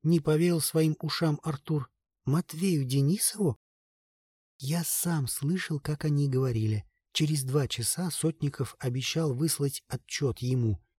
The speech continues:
и еще кому-то. Артур, он собрался тебя подставить". "И завалить проект", рыкнул Демин. "Хорошо. Передай от меня Майклу,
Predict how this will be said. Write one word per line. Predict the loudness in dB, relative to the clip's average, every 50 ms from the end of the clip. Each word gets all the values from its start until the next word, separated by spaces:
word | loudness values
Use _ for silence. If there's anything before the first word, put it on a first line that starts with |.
| _ _
и | -2 0
еще | 0 0 0 -2 -2 -4 -4
кому-то. | -2 -2 -2 0 0 0 -2 -2 -4 -6 -6 _ _ _ _ _ _ _ _ _ _ _ _ -6
Артур, | -4 -4 -4 -6 _ -4 -4 -4 -4 -6 -12 _ _ _ _ _
он | -4 -2 -2 -2
собрался | -2 -2 -2 -2 -2 0 0 0 0 0 0 -2 -4
тебя | -4 -4 -2 0 0 0 0
подставить". | -2 -4 -4 -2 -2 -4 -2 -2 -2 -2 0 -2 -2 -4 -6 -8 -10 -12 _ _ _ _ _ _ _ _ _ _ _ _ _ _ _ _ _ 0
"И | 0 2
завалить | 2 2 2 2 2 4 4 4 6 6 6 4 4 2 2 -2 -2
проект", | 0 2 2 4 4 4 4 4 4 2 0 -2 -8 -14 -16 -18 -18 -20 _ _ _ _
рыкнул | -4 -2 2 2 2 2 2 0 0 2 2 2 2
Демин. | 0 2 2 4 4 4 4 2 2 0 -2 -6 _ _ _ _
"Хорошо. | _ -12 -4 -2 0 0 0 -2 -2 -4 -8 -8 -6 -4 -2 -2 -2 -2 -4 -6 _ _ _ _ _ _ _ _ _
Передай | 0 2 4 4 4 4 4 2 2
от | 0 -6 -8 -4 -2
меня | 0 0 2 2 2 2
Майклу, | 0 0 0 0 0 -2 -2 -4 -4 -6